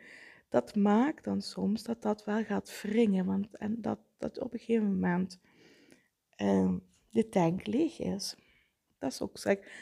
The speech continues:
echt wel een hu-, een valkuil voor heel veel hulpverleners en heel veel coaches. Daarnaast zie je dat heel veel, ehm,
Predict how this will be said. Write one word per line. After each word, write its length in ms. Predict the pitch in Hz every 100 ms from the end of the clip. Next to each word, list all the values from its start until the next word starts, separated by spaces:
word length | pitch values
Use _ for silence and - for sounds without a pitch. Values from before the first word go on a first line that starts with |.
| - -
echt 320 | - 277 - -
wel 140 | 254
een 160 | 233 196
hu-, 240 | 208 208
een 260 | - 202 190
valkuil 560 | 180 202 285 - 247 202
voor 120 | 196
heel 200 | 190 190
veel 160 | 190
hulpverleners 840 | 175 180 220 - 202 - - 175 - - - - - -
en 140 | 208
heel 200 | 190 208
veel 200 | 190 185
coaches. 720 | - 214 196 - - - - _ _ _ _ _ _ _ _ _ _ _ _ _ _ - - - - -
Daarnaast 500 | - 180 170 190 208
zie 140 | - 214
je 100 | 202
dat 180 | 180
heel 520 | - - 202 220 214 185
veel, 420 | - 202 196 185
ehm, 520 | - 185 185 180 175